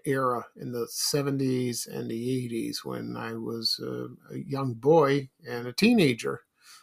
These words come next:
Listen to that. And, uh, I listened to oldies. A lot of kids at my age at the time did not.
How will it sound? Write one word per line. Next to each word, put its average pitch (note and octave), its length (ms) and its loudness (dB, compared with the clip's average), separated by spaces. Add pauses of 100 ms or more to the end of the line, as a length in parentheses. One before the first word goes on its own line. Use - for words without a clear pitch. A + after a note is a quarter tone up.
(140)
Listen B2+ 480 -4
to - 140 -4
that. C3 300 0 (1600)
And, B2 320 -2
uh, B2 440 0 (600)
I F#3+ 100 10
listened F#3+ 300 8
to C3 60 6
oldies. C3 480 4
A D#3 180 6
lot F3 200 6
of E3 80 0
kids D3+ 240 8
at C3+ 60 2
my C#3+ 120 4
age C#3 380 4
at A#2 140 -4
the - 80 -8
time B2 260 -4
did A#2+ 160 -4
not. B2 360 0